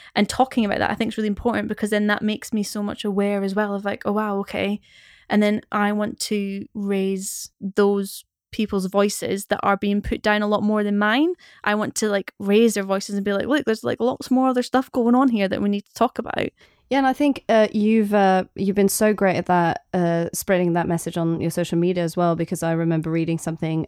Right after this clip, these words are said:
Speaker 2: uh, maybe a couple of weeks back where you talked about the difference between body confidence and body positivity.
Speaker 1: Positivity, yeah, yeah, yeah.
Speaker 2: Um, c-, can you share that? 'Cause I felt
Speaker 1: Yeah.
Speaker 2: like, oh yeah, that makes a lot of sense. But
Speaker 1: Yeah,
Speaker 2: it's,
Speaker 1: yeah.
Speaker 2: you know, it's a, an
Speaker 1: Mm.
Speaker 2: important point.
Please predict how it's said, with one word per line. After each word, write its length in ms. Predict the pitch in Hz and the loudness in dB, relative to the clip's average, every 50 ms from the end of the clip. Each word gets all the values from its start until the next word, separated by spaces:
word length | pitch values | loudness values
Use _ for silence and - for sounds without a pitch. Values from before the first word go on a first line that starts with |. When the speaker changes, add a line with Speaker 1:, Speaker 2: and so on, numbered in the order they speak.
| - - | -4 -6
Speaker 2:
uh, 200 | 170 165 165 165 | -4 -4 -2 -4
maybe 180 | 160 156 - | -4 -6 -6
a 60 | 147 | -8
couple 240 | - - 196 - 196 | -6 -6 -6 -4 -2
of 40 | 185 | -2
weeks 200 | 185 175 - - | -2 -4 -4 -4
back 280 | - 190 185 - - - | -4 -4 -4 -4 -6 -6
where 100 | - 175 | -4 -4
you 200 | 170 175 180 180 | -2 -2 -4 -6
talked 200 | - - 180 170 | -4 -6 -6 -6
about 180 | - - 160 113 | -4 -4 -4 -2
the 60 | 160 | -4
difference 320 | 175 170 165 - 160 165 - | -6 -6 -6 -6 -6 -6 -6
between 420 | - - - 175 175 170 170 165 - - - - - _ _ - | -8 -8 -2 0 2 2 2 0 -2 -6 -20 -20 -20 _ _ 0
body 200 | 170 160 160 156 | 0 0 0 0
confidence 580 | - - 170 165 - - 175 156 165 165 - | 0 0 0 0 0 -4 -4 -4 -4 -4 -4
and 160 | - 165 165 | -2 -4 -2
body 280 | 170 160 160 156 156 160 | -2 -2 -2 0 -2 -2
positivity. 520 | - - 170 165 - - - - 220 220 180 165 | -2 -2 -2 -2 -2 -2 2 2 2 2 2 0
Speaker 1:
Positivity, 200 | 190 190 - - | 0 2 2 2
yeah, 280 | - 196 196 - 208 208 | 2 0 0 -2 -2 -2
yeah, 120 | 208 202 | -4 -4
yeah. 260 | 202 196 190 180 175 175 | -2 0 0 2 2 2
Speaker 2:
Um, 160 | 175 175 - - - | 0 -2 -2 -4 -4
c-, 220 | - - - - 220 | -4 -4 -4 -4 -4
can 140 | - 269 | 0 4
you 100 | 285 349 | 4 4
share 240 | 339 - 381 392 403 | 4 4 4 4 4
that? 240 | 339 226 170 143 - | 6 4 4 4 2
'Cause 180 | - 220 202 - | 2 0 2 4
I 140 | 156 233 | 4 2
felt 220 | 254 - - 294 285 | 2 4 4 4 6
Speaker 1:
Yeah. 60 | 294 | 6
Speaker 2:
like, 180 | 233 220 220 - - | 4 4 2 0 0
oh 180 | - - 381 392 | 2 4 6 6
yeah, 220 | 392 403 427 320 | 6 6 6 4
that 160 | 233 254 285 | 4 6 6
makes 200 | 311 302 269 - | 4 4 2 0
a 60 | - 269 | -2 -2
lot 80 | 254 | -2
of 80 | - - | -2 0
sense. 260 | - 285 254 190 180 | 0 2 2 4 4
But 60 | 240 | 4
Speaker 1:
Yeah, 200 | 262 269 269 262 | 6 6 6 6
Speaker 2:
it's, 160 | - - 262 262 | 6 4 4 4
Speaker 1:
yeah. 100 | 262 - - | 6 6 8
Speaker 2:
you 40 | |
know, 160 | 226 196 175 175 | 8 6 4 4
it's 160 | 196 - - | 2 0 -2
a, 60 | 214 196 - | -6 -4 -2
an 120 | - 208 | 0 2
Speaker 1:
Mm. 100 | 214 226 | 2 4
Speaker 2:
important 300 | 247 240 233 226 220 214 | 6 6 8 8 6 4
point. 280 | - 247 247 208 170 | 4 4 4 4 4